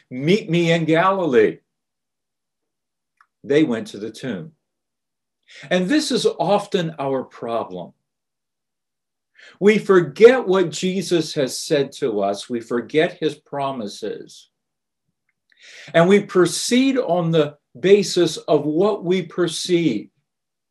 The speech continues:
what we believe to be the problems that we are encountering that are affecting us, hindering us, inhibiting us.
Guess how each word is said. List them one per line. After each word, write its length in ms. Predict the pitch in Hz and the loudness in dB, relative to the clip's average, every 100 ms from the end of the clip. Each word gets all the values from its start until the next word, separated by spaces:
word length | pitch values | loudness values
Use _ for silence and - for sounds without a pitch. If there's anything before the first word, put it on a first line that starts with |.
| _ _ _ _ _ _ _ _ _ _ _ _ _ _ _ _ _ _ _ _ | _ _ _ _ _ _ _ _ _ _ _ _ _ _ _ _ _ _ _ _
what 220 | 180 220 | 8 10
we 120 | 233 | 10
believe 560 | 220 214 196 214 240 - | 10 10 8 6 4 4
to 140 | 214 | 2
be 200 | 175 214 | 2 2
the 140 | 190 165 | 2 0
problems 800 | - - 202 202 202 185 160 160 | -4 -4 2 4 2 0 -4 0
that 340 | 180 160 156 _ _ _ _ | 2 2 0 _ _ _ _
we 280 | 180 214 202 | 2 6 6
are 260 | 165 170 | 8 8
encountering 1040 | 160 160 160 - 190 196 170 170 151 143 135 | 6 0 -2 -4 -2 -2 -4 -4 -4 -4 4
that 220 | 151 151 | 4 4
are 260 | 160 156 - | 2 2 -2
affecting 760 | 156 - - 185 - 160 143 - | -6 -8 -6 -6 -6 -8 -8 -4
us, 420 | 127 117 - - - - - | -2 -2 -6 -12 -18 -20 -6
hindering 640 | 220 226 220 202 175 165 | 2 4 4 0 0 0
us, 300 | 135 127 - | 2 2 -2
inhibiting 760 | 139 131 185 165 160 147 120 | -8 -6 -8 -6 -8 -8 -12
us. 720 | - 107 - - - - - | -10 -12 -12 -18 -18 -20 -20